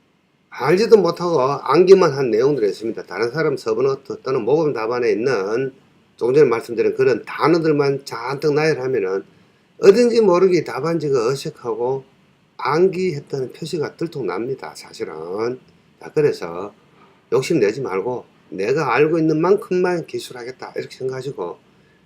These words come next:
편안한 마음으로 쉽게 기술하셔야 됩니다. 자, 그 다음에 여러분들 기술사 시험 쉽지도 않고 어렵지도 않습니다. 그렇지만은 조금 여러분들 겸손해지셔야 됩니다.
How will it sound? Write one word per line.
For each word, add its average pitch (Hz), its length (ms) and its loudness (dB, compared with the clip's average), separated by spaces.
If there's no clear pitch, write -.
편안한 202 640 6
마음으로 196 680 2
쉽게 190 480 2
기술하셔야 95 640 -12
됩니다. - 380 -18
자, 82 180 -12
그 85 100 -6
다음에 120 720 0
여러분들 104 420 -4
기술사 123 300 -4
시험 101 540 -4
쉽지도 156 500 -4
않고 139 260 0
어렵지도 139 420 -2
않습니다. 98 960 -8
그렇지만은 107 720 -4
조금 185 540 6
여러분들 131 680 2
겸손해지셔야 131 760 -4
됩니다. 80 320 -8